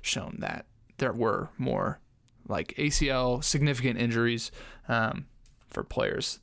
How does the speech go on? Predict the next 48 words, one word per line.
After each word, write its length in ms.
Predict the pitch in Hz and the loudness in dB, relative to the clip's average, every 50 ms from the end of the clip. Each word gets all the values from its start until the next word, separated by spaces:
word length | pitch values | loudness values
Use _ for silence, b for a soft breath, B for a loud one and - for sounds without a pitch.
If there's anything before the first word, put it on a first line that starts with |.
| _ | _
throughout 440 | - - 127 113 113 107 101 90 - - _ _ - | -6 -2 0 2 2 2 0 -2 -4 -10 _ _ -6
the 60 | 123 | -4
season. 340 | 123 - - 135 127 117 113 | -2 0 0 0 -2 -4 -4
And 120 | - - - B B B B | -8 -10 -12 B B B B
that's 180 | B 127 120 - | B -2 -2 -2
because 440 | - 143 - - 143 123 117 - - - | -2 -2 0 0 2 2 0 -2 -2 0
more 140 | 175 180 180 | 0 2 2
than 60 | 165 | 4
likely 380 | 143 139 135 123 139 135 127 127 | 2 2 0 2 2 2 2 2
the 140 | 127 127 | 2 2
amount 220 | 123 120 120 120 120 | 2 2 2 2 0
of 60 | 113 | 0
rest 220 | 117 117 113 - - | 0 0 0 -2 -4
that 80 | - | -6
players 300 | - - 113 113 113 120 | -4 -2 0 0 0 0
had 180 | - 117 - - | -2 -4 -2 -2
off 240 | - - - - - | -2 -4 -4 -4 -8
between 260 | - - - 120 120 | -8 -8 -6 -4 -4
the 60 | 123 | -4
bubble 360 | 127 120 113 113 113 113 113 | -2 0 0 0 0 0 0
and 100 | 113 113 | -2 -2
the 60 | 113 110 | -2 -4
start 200 | - - - - | -4 -2 -4 -4
of 60 | - | -4
this 160 | - - - | -4 -2 0
season, 560 | - - 156 151 139 131 135 127 127 123 123 B B B B B B B | 0 2 2 2 2 4 2 2 2 0 -2 B B B B B B B
uh, 260 | 120 117 113 113 113 - | -4 -2 -2 -2 -2 -2
as 160 | 120 123 127 | -4 -4 -2
well 200 | 120 120 117 117 | 0 0 0 0
as 120 | 113 120 | -2 -2
just 180 | - 123 - - | -2 -2 -2 -2
the 80 | 131 | -4
frequency 500 | - - 131 120 - 127 120 - - 117 | -2 -2 -2 -2 -2 -2 -2 -2 -2 -2
of 140 | 104 - - | -4 -6 -4
games, 580 | - 120 123 123 120 120 120 117 113 - - - _ _ _ _ _ _ _ _ _ _ _ - - _ _ - - | -4 -2 0 0 0 0 -2 -2 -2 -4 -6 -8 _ _ _ _ _ _ _ _ _ _ _ -20 -20 _ _ -6 -2
the 140 | 151 151 151 | 0 2 2
inconsistency 920 | 143 131 - - - - 156 143 - - 147 135 131 120 - - 139 123 | 2 0 0 0 0 2 2 2 2 2 2 2 2 2 2 2 2 0
of 140 | 117 113 113 | 0 -2 -2
the 80 | 131 | -2
schedule 580 | 131 - - - 151 151 139 139 135 131 127 123 | -2 0 0 2 2 2 2 2 2 2 2 2
too 380 | 127 - - 147 135 127 123 | 0 0 2 2 4 4 2
did 120 | 120 123 117 | 2 0 0
not 200 | 120 117 117 123 | -2 -2 -2 -4
help 220 | 123 117 - - | -4 -4 -4 -6
with 160 | - - - | -8 -12 -8
covid 360 | - - 131 123 117 117 120 - | -4 -2 0 0 0 0 0 0
stops 500 | - - - - - - - - - - | -2 0 0 -2 -2 -2 -4 -4 -4 -4
and, 240 | - - - - | -4 -6 -10 -10